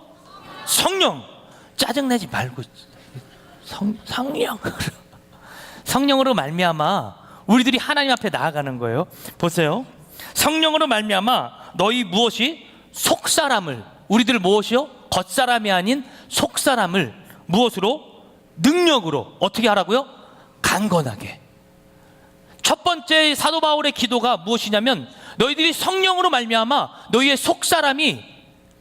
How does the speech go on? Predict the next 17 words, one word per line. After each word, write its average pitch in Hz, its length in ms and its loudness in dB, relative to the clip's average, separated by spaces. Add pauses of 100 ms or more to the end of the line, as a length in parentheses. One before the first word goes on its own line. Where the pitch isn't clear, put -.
하나님의 151 360 0
능력으로 165 560 0 (220)
강건하게 151 720 -2
되어지길 127 380 -6
원한다라는 104 640 -6
것입니다. - 500 -16 (1000)
속사람과 226 560 0
겉사람, 156 600 -4 (340)
고린도후서 202 1040 -2
사 160 260 0
장 208 200 -2
십육 254 520 0
절에서 202 400 0
십팔 - 340 -2
절을 180 220 -4
좀 156 120 -4
볼까요? 127 460 -2